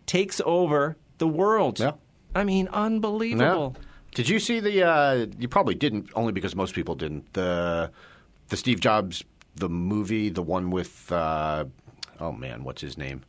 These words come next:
Speaker 1: I saw Noah Wyle.
Speaker 2: Uh, no, that's not, definitely not the one I'm talking about.
Speaker 1: Yeah, Noah Wyle played Steve Jobs, and he
Speaker 2: No.
Speaker 1: was like,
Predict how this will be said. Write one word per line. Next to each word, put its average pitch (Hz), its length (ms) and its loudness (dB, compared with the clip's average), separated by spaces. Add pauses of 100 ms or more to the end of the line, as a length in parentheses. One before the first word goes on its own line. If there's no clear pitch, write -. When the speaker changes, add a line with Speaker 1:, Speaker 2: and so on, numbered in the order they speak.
(1000)
Speaker 1:
I 170 120 6
saw 240 200 4
Noah 165 380 8
Wyle. 123 380 6
Speaker 2:
Uh, 85 320 0 (180)
no, 98 320 2
that's 87 200 -6
not, 92 240 -2
definitely 110 320 0
not 98 200 2
the 104 60 -2
one 85 180 -2
I'm 76 100 -4
talking 69 360 -6
about. 67 140 -2
Speaker 1:
Yeah, 151 140 4
Noah 147 280 6
Wyle 139 320 6
played 120 260 0
Steve 117 300 -2
Jobs, 104 440 2
and 101 80 2
he 95 60 4
Speaker 2:
No. 85 100 2
Speaker 1:
was 92 200 -2
like, 101 280 -4